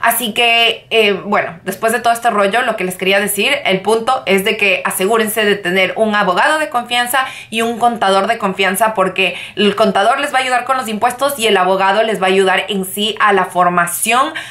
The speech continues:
de su empresa y hacer todo acorde a la ley. Ahora sí que ya está todo organizado legalmente. El logotipo, como les comenté en el video de la boutique, yo pagué a alguien para que sea diseñado. Yo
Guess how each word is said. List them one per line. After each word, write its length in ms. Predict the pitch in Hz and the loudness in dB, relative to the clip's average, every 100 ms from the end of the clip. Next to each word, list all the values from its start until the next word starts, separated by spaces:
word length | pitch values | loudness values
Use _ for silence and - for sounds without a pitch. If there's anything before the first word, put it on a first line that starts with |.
| - | -4
de 260 | 196 226 226 | 0 2 0
su 540 | - - 240 240 - | -2 -2 0 0 0
empresa 800 | 220 196 190 220 196 190 175 - | 0 0 0 -2 -2 0 0 0
y 100 | 226 | -2
hacer 320 | 202 - 208 202 | -2 0 -4 -2
todo 440 | 226 220 254 - | 2 4 4 2
acorde 640 | 202 185 - 196 190 220 220 | -2 -4 0 2 2 0 -2
a 80 | 190 | -2
la 140 | 165 | 0
ley. 320 | 143 151 - - - - - | -2 -4 -10 -18 -20 -20 -4
Ahora 240 | 302 330 330 | 0 0 0
sí 140 | 302 | -4
que 120 | 294 | -2
ya 100 | 240 | -2
está 280 | 233 240 233 | 0 -2 2
todo 360 | 226 226 226 - | 2 4 2 4
organizado 720 | 226 220 220 214 - 196 214 | 4 4 0 0 0 0 0
legalmente. 1080 | 220 202 190 202 254 240 214 202 214 202 - | 0 -2 0 -2 0 -2 -2 -2 0 -2 -2
El 180 | - 240 | 0 2
logotipo, 540 | 240 240 233 320 302 | 4 2 0 0 0
como 160 | 311 233 | 2 2
les 160 | 196 190 | 2 2
comenté 640 | 196 196 190 240 240 240 | 0 0 0 0 2 0
en 80 | 214 | 0
el 120 | 190 | 2
video 260 | 175 185 185 | 4 4 4
de 80 | 190 | 2
la 100 | 180 | 0
boutique, 480 | 185 320 349 - - - - | 0 0 -2 -4 -12 -12 -6
yo 300 | 190 240 254 | 0 0 0
pagué 260 | 240 202 | 0 0
a 120 | 208 196 | 2 2
alguien 280 | 196 220 | 0 -4
para 160 | 220 190 | -2 -4
que 80 | 180 | -4
sea 200 | 202 202 | -2 0
diseñado. 520 | 202 190 208 220 247 - | -2 -2 0 2 2 0
Yo 340 | 202 233 233 | 0 0 0